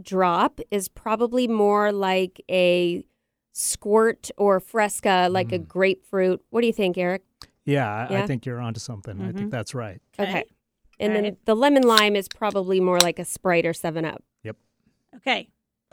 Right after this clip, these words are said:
Speaker 4: I'll be passing around cups. In the meantime, um, so that was my impractical question.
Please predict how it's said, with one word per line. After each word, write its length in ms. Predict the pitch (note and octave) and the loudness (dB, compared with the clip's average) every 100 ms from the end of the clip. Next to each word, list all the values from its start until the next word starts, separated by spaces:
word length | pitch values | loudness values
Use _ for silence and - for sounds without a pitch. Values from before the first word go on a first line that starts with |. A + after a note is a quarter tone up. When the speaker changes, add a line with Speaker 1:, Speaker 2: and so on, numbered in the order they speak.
| - _ _ - | -20 _ _ -12
Speaker 4:
I'll 120 | F#3 | -8
be 140 | F#3 | -8
passing 420 | F3+ G3 F3+ G3 | -8 -10 -10 -10
around 240 | F#3 F3+ F3+ | -10 -10 -10
cups. 360 | - F#3 - - _ - | -10 -10 -12 -20 _ -6
In 80 | A#3+ | -4
the 60 | |
meantime, 680 | C4+ F4 E4+ A3 F#3 F#3 C4 - A3 | -2 -2 -2 -2 -2 -4 -8 -2 4
um, 260 | A3 G#3 | 4 4
so 140 | G3 A3+ | -2 2
that 120 | C4+ | 2
was 140 | A#3+ | 2
my 80 | G3 | -4
impractical 480 | - G#3+ G3+ F#3 F3+ | -4 -2 -4 -6 -12
question. 460 | - E3+ - F3+ | -10 -12 -10 -14